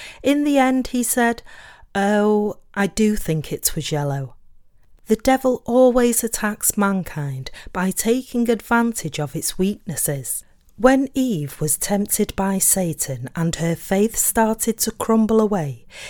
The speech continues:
if she really wanted to defend her faith, she should have stood against Satan by believing in God's word and using her faith in this word. Had Eve done so, her faith would not have crumbled at the serpent's wily trick.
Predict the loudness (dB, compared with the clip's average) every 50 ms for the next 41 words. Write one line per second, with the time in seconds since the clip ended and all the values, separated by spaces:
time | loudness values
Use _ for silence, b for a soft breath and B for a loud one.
0 | B B B -2 0 0 0 0 0 0 0 4 4 4 6 6 4 2 4 4
1 | 4 4 2 2 0 -2 -4 -2 -4 -6 -4 -2 -2 -4 0 2 2 2 4 2
2 | 0 -2 -2 -4 -4 -4 -4 -6 -8 -8 -8 -8 -10 -12 -14 B B B B B
3 | B 0 0 2 2 2 2 2 2 2 2 2 2 0 0 2 2 2 2 2
4 | 0 -2 -2 -2 -4 -2 -2 -2 -2 -2 -2 -4 -6 -6 -6 -6 -6 -6 -4 -4
5 | -4 -4 -2 -2 0 0 0 0 0 0 0 0 2 2 2 2 2 2 2 0
6 | 0 -2 -2 -4 -2 2 4 4 4 4 2 -2 -4 -10 -14 B B B B B
7 | B -2 -2 0 0 0 0 2 0 0 -2 -4 -4 -4 -4 -4 -6 -4 0 2
8 | 2 2 2 -2 -4 -4 -4 -2 -2 -4 -4 -4 -4 -4 -4 -4 -6 -6 -8 -10
9 | -14 -16 -20 -20 B B B B B B B B -2 0 0 0 -2 -2 -2 -4
10 | 0 0 2 2 2 2 2 2 0 0 0 -2 -6 B B B B B 4 6
11 | 6 4 2 -2 -4 -4 -4 -4 -4 -2 -2 0 2 2 0 0 -2 -4 -6 -6
12 | -8 -6 -2 0 0 0 0 0 0 0 -2 -2 -6 -8 -6 -4 -2 -2 0 2
13 | 2 2 2 2 2 2 0 0 0 0 2 2 2 2 2 2 2 2 0 0
14 | -2 -2 -2 -2 -4 -4 -8 -16 -20 -20